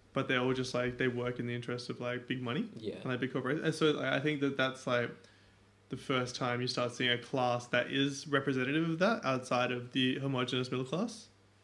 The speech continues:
Speaker 2: Yeah.
Speaker 1: And the other side of it, um, is, like, this
Speaker 2: The first time you see it, are you saying in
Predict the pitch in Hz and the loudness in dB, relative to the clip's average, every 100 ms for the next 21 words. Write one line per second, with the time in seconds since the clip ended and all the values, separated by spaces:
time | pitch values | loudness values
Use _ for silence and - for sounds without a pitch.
0 | - - _ - 98 - - - - 139 | -20 -20 _ -10 -8 -8 -14 -12 0 2
1 | 139 139 143 147 131 123 123 123 123 117 | 4 4 4 4 4 2 2 0 -2 -4
2 | - - _ - 135 120 120 120 120 127 | -8 -20 _ -10 -6 -4 -4 -6 -8 -12
3 | - _ _ _ _ _ _ _ _ _ | -18 _ _ _ _ _ _ _ _ _
4 | - - - _ - 143 127 127 - - | -20 -20 -20 _ 2 4 2 -2 -12 -6
5 | 139 120 123 123 - 190 139 127 - - | -2 -2 -2 -8 -14 -8 -4 -6 -8 -18
6 | - 131 123 131 120 120 123 107 101 123 | -8 -4 0 4 4 2 -4 -4 -2 2
7 | 107 98 107 - 104 98 82 104 95 95 | 2 0 -4 -4 -2 -4 -2 -2 -2 -6